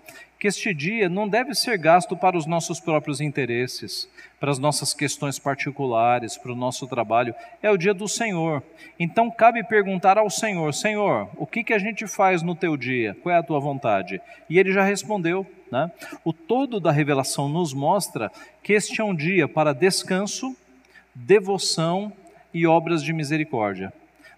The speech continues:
Descanso, porque nós paramos as nossas atividades. Não é um descanso ocioso,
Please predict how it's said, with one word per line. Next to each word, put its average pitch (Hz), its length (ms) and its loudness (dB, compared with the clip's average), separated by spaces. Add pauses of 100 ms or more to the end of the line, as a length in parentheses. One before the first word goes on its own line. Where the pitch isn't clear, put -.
Descanso, 165 920 -2 (340)
porque 170 320 2
nós 175 760 -2 (300)
paramos 208 500 4
as 196 140 0
nossas 170 320 -2
atividades. 110 760 -4 (440)
Não 180 200 0
é 220 60 4
um 233 140 0
descanso 214 640 0
ocioso, 165 920 2